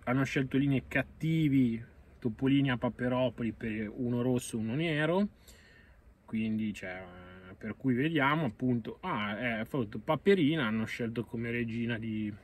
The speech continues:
quadri, e Minnie come regina di cuori.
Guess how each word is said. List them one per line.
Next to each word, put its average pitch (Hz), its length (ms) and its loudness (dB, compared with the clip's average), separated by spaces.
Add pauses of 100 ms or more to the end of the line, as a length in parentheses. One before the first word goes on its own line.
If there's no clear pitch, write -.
(100)
quadri, 160 540 2 (760)
e 165 280 4
Minnie 165 540 6
come 127 340 2
regina 123 580 2
di 107 300 -2 (1400)
cuori. 98 440 -8